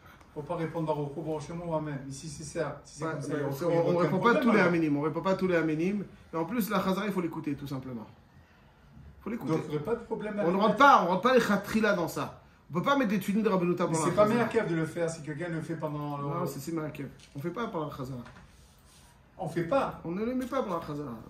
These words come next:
Speaker 2: La Chazara, elle est, elle
Speaker 1: Donc
Speaker 2: est
Speaker 1: c'est une mauvaise habitude ceux qui le mettent après.
Speaker 2: très mauvaise.
Speaker 1: D'accord.
Speaker 2: Très mauvaise.
Speaker 1: D'accord.
Speaker 2: Très mauvaise.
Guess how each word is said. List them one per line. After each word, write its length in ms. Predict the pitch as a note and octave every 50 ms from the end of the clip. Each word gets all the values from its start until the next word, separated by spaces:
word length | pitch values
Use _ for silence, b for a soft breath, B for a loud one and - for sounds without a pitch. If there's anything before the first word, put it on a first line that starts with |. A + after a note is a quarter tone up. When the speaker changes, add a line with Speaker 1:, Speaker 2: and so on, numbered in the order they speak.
| - -
Speaker 2:
La 100 | D3 D3+ D3+
Chazara, 440 | - G3+ G#3 G3+ G#3 G3 A#3+ B3+ B3
elle 140 | A3+ G#3
est, 40 | G3+ F#3+
elle 40 | F#3
Speaker 1:
Donc 140 | F3 E3+ E3
Speaker 2:
est 20 |
Speaker 1:
c'est 120 | E3+ F3
une 60 | D#3+ E3+
mauvaise 180 | F#3+ G#3 A3
habitude 260 | A#3 A3+ G#3+ - -
ceux 140 | - - F3
qui 160 | D#3+ - F3
le 140 | D#3+ D#3 D#3
mettent 320 | D#3 E3+ G3+ A3 A3 - -
après. 340 | - - - - F3+ F#3 G3
Speaker 2:
très 140 | C4 C4+ A3+
mauvaise. 420 | G3+ F3 D3 C#3+ A#2+ A2 - - - - - - - - - - -
Speaker 1:
D'accord. 380 | C3+ C#3+ F#3+ G#3 G#3 - - - - - - - - - - - - - - -
Speaker 2:
Très 160 | - A3 A3
mauvaise. 380 | G#3 E3+ C#3 C3+ - - - - -
Speaker 1:
D'accord. 240 | F3+ E3+ - - - - - -
Speaker 2:
Très 140 | - F#3+ F#3
mauvaise. 360 | F#3+ E3+ C3+ B2+ A2 - -